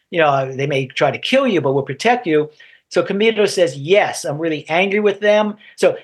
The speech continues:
that's the good news for Flynn, okay? He has somebody now who's finally ready to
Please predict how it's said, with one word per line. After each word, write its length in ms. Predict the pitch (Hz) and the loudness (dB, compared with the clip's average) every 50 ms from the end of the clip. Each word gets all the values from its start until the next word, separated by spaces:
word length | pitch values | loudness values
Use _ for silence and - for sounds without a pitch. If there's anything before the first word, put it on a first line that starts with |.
| _ _ - | _ _ 2
that's 200 | 240 285 277 302 | 2 2 4 2
the 120 | 294 233 277 | 0 0 2
good 120 | 277 240 | 2 4
news 180 | 247 185 143 - | 2 2 2 0
for 120 | - 135 | -6 -12
Flynn, 300 | - - 139 120 107 - 110 | -10 -10 -10 -10 -10 -12 -10
okay? 220 | - - 175 170 143 | -4 -2 -2 -2 -2
He 160 | - 180 156 | -4 -8 -4
has 420 | 143 185 220 240 254 262 - - | 0 2 4 4 4 2 0 0
somebody 440 | - 226 240 226 208 190 185 180 170 165 | 2 2 2 4 4 2 2 2 0 0
now 500 | 170 175 180 175 160 147 131 131 127 - _ _ _ _ _ _ | 0 2 2 2 2 2 0 -2 -4 -8 _ _ _ _ _ _
who's 160 | - 165 139 - | -6 -6 -6 -4
finally 540 | - - 196 214 226 233 233 226 214 202 | -2 0 2 4 4 2 2 0 -2 -2
ready 640 | 170 139 143 170 190 214 214 185 147 131 123 123 _ _ _ _ _ _ _ _ _ _ _ _ | -4 -4 -2 2 4 4 4 4 2 -2 -6 -8 _ _ _ _ _ _ _ _ _ _ _ _
to 140 | - 165 - | -10 -10 -10